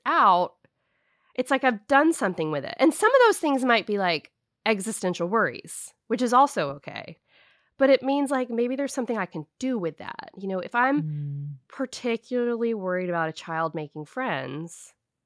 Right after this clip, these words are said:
Speaker 1: maybe that I need to take that to God in prayer. Maybe I need to have a conversation with the teacher, see if there's any ways we can encourage some things. Um, maybe I need to talk to my kid. But, like,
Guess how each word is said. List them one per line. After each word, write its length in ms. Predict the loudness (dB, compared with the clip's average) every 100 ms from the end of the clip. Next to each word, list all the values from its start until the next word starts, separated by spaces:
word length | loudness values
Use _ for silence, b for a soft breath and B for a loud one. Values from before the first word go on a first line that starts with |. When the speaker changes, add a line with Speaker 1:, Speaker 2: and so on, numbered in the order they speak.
| _ _ _ _ _
Speaker 1:
maybe 320 | 0 0 2 0
that 240 | 0 -2 -4
I 60 |
need 180 | -2 -2
to 60 | -4
take 180 | -8 -6
that 140 | -8
to 60 | -8
God 180 | -8 -8
in 100 | -10
prayer. 600 | -14 -14 -12 -12 -12 -14 _ _ _ _ -10
Maybe 240 | -6 -2 -2
I 100 | -2
need 220 | -4 -4
to 480 | -6 -4 -4 -6 -12 _ _ -16
have 120 | -12
a 40 | -10
conversation 640 | -8 -8 -8 -8 -8 -8
with 120 | -8
the 80 | -12
teacher, 640 | -14 -16 -12 -10 -8 -8
see 240 | -10 -12 -14
if 80 | -12
there's 220 | -14 -12
any 160 | -10 -10
ways 200 | -10 -12
we 80 |
can 140 | -12 -10
encourage 640 | -10 -8 -8 -8 -12 -20 _ _ _ _ -16
some 100 | -14
things. 480 | -10 -8 -6 -8 _ b b b b b
Um, 280 | 2 4 4 2
maybe 140 | 0
I 40 | 2
need 140 | 0
to 40 |
talk 160 | -4 -6
to 80 | -6
my 80 | -6
kid. 280 | -4 -6 -8 _ _ _ _ _ _ _
But, 120 | -2
like, 220 | 2 2